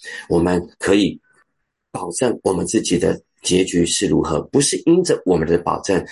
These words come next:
是上帝向我们保证。可是神说，这个的保证不用你做什么，乃是我单单的把他这个美好的救恩赏赐在你的身上。可是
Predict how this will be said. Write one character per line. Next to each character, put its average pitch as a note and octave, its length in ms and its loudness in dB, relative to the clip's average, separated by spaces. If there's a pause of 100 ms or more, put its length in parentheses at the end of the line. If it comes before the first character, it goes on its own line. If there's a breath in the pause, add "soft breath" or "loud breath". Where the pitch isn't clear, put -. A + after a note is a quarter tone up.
(120)
是 F#2 220 -2
上 G#2 340 -2
帝 - 220 0
向 E2+ 300 -4
我 C2+ 60 -2
们 C#2+ 200 -4
保 D2+ 240 -6
证。 D2+ 220 -4 (880)
可 - 120 -2
是 A2 200 0
神 - 300 -2
说， F#2 360 0 (140)
这 B2 160 2
个 G#2+ 120 0
的 - 60 -2
保 D#2 200 -4
证 G2 260 -4 (220 loud breath)
不 G2+ 100 2
用 C#3+ 160 4
你 E2+ 120 -4
做 F#2+ 180 2
什 E2+ 180 -2
么， D2+ 180 -6 (140)
乃 D#2+ 160 0
是 F#2 200 0
我 - 120 2 (100)
单 E2+ 240 -6
单 E2 200 0
的 D#2+ 160 -2
把 D2+ 140 -2
他 D2+ 300 -4 (200 loud breath)
这 F2 180 0
个 E2+ 200 0
美 E2+ 200 0
好 F2 180 -2
的 D2+ 100 -8
救 F2 220 2
恩 D#2+ 160 0 (280 loud breath)
赏 - 320 -6
赐 - 200 -2
在 D#2+ 280 -4 (200)
你 F2 120 2
的 - 140 -4
身 C#2+ 240 -4
上。 D2 260 -6 (580 soft breath)
可 F#2+ 120 -2
是 D3+ 260 2